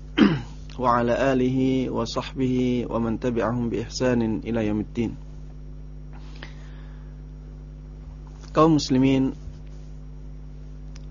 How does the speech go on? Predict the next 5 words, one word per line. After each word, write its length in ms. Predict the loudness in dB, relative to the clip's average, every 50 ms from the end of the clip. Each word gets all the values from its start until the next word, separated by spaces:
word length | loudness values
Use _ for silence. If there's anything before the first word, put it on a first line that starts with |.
| -12 -12 -12 0 4
para 320 | 6 6 8 8 8 8
pemirsa 800 | 6 6 6 6 4 4 2 0 2 2 4 4 4 2 0 -2 -4 -8 -10 -12 -12 -12 -12 -12 -12 -12 -12 -12 -12 -12 -12 -12 -12 -8 -2 0
Roja 240 | 2 4 4 2
T 160 | 2 4 2 0
V, 320 | 2 4 4 4 4 2